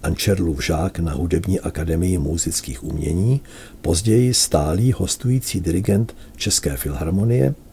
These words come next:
a po roce devatenáct set šedesát osm rakouský občan. Zvali si ho k newyorským, londýnským,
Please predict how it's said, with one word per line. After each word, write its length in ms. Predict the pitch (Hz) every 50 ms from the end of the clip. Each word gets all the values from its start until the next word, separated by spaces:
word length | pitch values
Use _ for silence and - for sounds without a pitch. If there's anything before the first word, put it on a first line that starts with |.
| - - - - - - - - - - - - -
a 80 | -
po 120 | - - 143
roce 260 | 165 165 - - -
devatenáct 520 | 78 87 95 107 - 135 127 127 123 -
set 140 | - - 113
šedesát 480 | - - 113 104 - - - - - -
osm 320 | - - - - 104 92
rakouský 580 | 76 64 67 - - - 80 - - - 85 -
občan. 460 | - - - - - - - - - - - - - - _ - - - - - - - -
Zvali 320 | - 80 76 76 78 80 85
si 160 | - - -
ho 140 | 76 73 -
k 120 | - -
newyorským, 680 | - 98 101 98 101 98 - - - - 95 95 90 73
londýnským, 920 | 67 69 78 82 85 90 98 101 98 90 - - - - 95 92 90